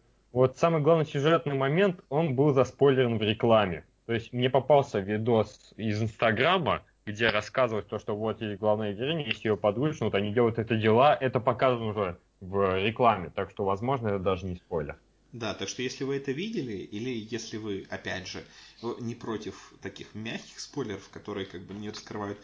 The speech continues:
Speaker 2: концовку и какие-то ключевые, э, повороты в конце, но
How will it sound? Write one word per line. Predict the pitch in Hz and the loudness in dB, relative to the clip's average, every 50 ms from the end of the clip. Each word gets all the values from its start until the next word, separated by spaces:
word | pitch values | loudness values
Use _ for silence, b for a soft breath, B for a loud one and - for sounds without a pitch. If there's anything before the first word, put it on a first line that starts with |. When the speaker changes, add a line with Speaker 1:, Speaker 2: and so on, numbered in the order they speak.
| B B B B | B B B B
Speaker 2:
концовку | - 117 110 110 113 - 127 113 - - - | -8 -8 -8 -8 -6 -6 -6 -6 -6 -8 -10
и | - | -10
какие-то | - - - - - 110 - 104 | -8 -10 -10 -8 -10 -10 -10 -10
ключевые, | - 107 107 104 - - 107 107 101 98 98 98 - - | -8 -8 -8 -8 -8 -10 -10 -8 -6 -6 -8 -10 -10 -10
э, | 101 101 101 95 92 95 95 95 95 95 - | -8 -8 -6 -6 -8 -10 -10 -10 -12 -14 -14
повороты | 98 104 101 101 101 101 - | -12 -10 -10 -8 -10 -12 -12
в | 98 - | -14 -12
конце, | - 98 101 104 - - 101 98 | -10 -10 -10 -10 -10 -10 -10 -10
но | 98 101 98 101 98 | -8 -10 -10 -12 -12